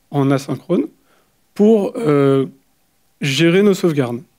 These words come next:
Donc, en gros, c'est un réplica qu'on va arrêter à froid complètement, où il n'y a pas de trafic de, de, de, d'application qui va dessus. Et, euh, on va utiliser du Z F S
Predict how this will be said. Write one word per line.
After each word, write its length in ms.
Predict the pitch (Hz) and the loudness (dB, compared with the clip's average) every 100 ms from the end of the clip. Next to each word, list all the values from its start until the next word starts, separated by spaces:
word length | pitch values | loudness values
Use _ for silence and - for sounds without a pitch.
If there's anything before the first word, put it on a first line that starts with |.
| _ _ | _ _
Donc, 160 | - | -20
en 60 | - | -14
gros, 300 | 131 151 180 | -4 2 2
c'est 140 | 180 | 2
un 100 | 143 | 0
réplica 440 | 143 190 170 156 170 | 0 0 0 0 0
qu'on 160 | 165 | 0
va 140 | 139 127 | 0 0
arrêter 420 | 151 170 156 - | 0 -2 -4 -6
à 140 | 185 | -6
froid 320 | 139 - 147 170 | -10 -8 -6 -4
complètement, 640 | 160 139 139 143 143 247 _ 254 | -6 -6 -8 -6 -8 -8 _ -8
où 100 | 156 | -6
il 40 | |
n'y 60 | 131 | -6
a 40 | |
pas 160 | 156 208 | -4 -4
de 80 | |
trafic 500 | 190 - 170 - 165 | -4 -6 -10 -10 -10
de, 300 | 151 147 135 131 _ _ _ | -6 -4 -6 -10 _ _ _
de, 420 | 202 139 139 135 131 | -10 -4 -2 -2 -4
de, 260 | 131 127 | -6 -6
d'application 880 | 131 143 143 139 139 139 - 165 156 | -2 -4 -4 -6 -6 -6 -6 -2 -2
qui 360 | 151 139 127 123 120 120 | -4 -6 -6 -8 -14 -14
va 100 | 127 | -12
dessus. 340 | 120 - 247 262 _ _ _ _ _ _ - | -12 -8 -8 -8 _ _ _ _ _ _ -4
Et, 280 | 151 170 185 | 2 4 4
euh, 260 | 147 139 180 | 2 2 0
on 100 | 135 | -4
va 140 | 127 | -6
utiliser 400 | 123 - 120 147 | -8 -10 -4 -2
du 320 | 165 143 131 143 _ _ _ _ | -2 -4 -8 -12 _ _ _ _
Z 380 | 139 123 160 147 | -10 -2 0 2
F 140 | 135 156 | 0 -2
S 340 | 202 - | -4 -6